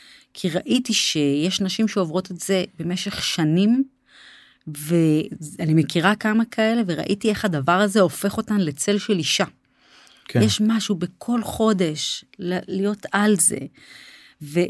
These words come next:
Speaker 1: ואנחנו גם, הייתי, אני הייתי צריכה לעשות שאיבה כל חודש.
Speaker 2: כן.
Speaker 1: יש כזה כמה שלבים לכיף הזה, יש בנות שכאילו בכיף שואבות, ואז רק מחזירות כל חודש, ומתאכזבות כל חודש, אבל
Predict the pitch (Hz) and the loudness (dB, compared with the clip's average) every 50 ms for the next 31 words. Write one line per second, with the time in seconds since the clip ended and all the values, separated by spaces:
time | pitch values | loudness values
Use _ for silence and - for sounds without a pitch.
0 | - - 175 - 170 160 160 190 - - 214 185 190 180 175 - 165 160 - 190 | -2 -6 0 2 4 4 4 4 4 2 2 2 2 2 2 0 0 0 0 2
1 | 175 165 185 214 208 185 - - - 185 175 165 156 - 185 - - 196 165 147 | 4 6 6 6 6 4 0 -2 -2 -2 -2 0 -2 -4 -4 0 2 2 2 2
2 | 131 131 185 202 - 160 151 - 151 - - - 151 - - - - 110 110 98 | 4 4 2 2 2 0 -4 -4 -6 -10 -12 -12 -14 -16 -14 -10 -6 -6 -6 -4
3 | - 180 160 - 196 165 160 - 190 202 214 196 - 180 160 147 156 139 156 135 | -4 -4 -2 -2 0 -2 0 2 4 4 4 4 2 2 2 2 2 2 0 -2
4 | - 165 160 160 - 196 180 220 359 427 403 - 208 190 190 202 202 202 208 208 | -4 -4 -4 -4 -4 0 2 2 2 2 2 0 0 0 2 2 2 2 0 -2
5 | - - - 208 190 185 175 175 - - 196 190 - - - 165 - - - - | -4 -6 -2 -2 0 0 0 -2 0 0 0 0 0 -4 -10 -10 -12 -12 -6 -2
6 | - - 170 - 240 262 233 214 214 214 190 208 214 202 208 202 - - 156 180 | 0 0 2 2 2 2 4 4 4 4 4 4 2 2 2 0 0 0 -2 2
7 | 165 185 190 - - 202 - - 339 320 - 269 240 202 202 196 - 175 - 175 | 2 2 2 2 -2 -6 -2 -2 0 0 0 0 2 2 2 2 0 -2 0 0
8 | 202 196 226 247 247 - - 285 277 - 349 339 285 247 226 208 190 | 0 2 0 0 -2 0 0 0 2 4 2 2 2 2 0 0 -2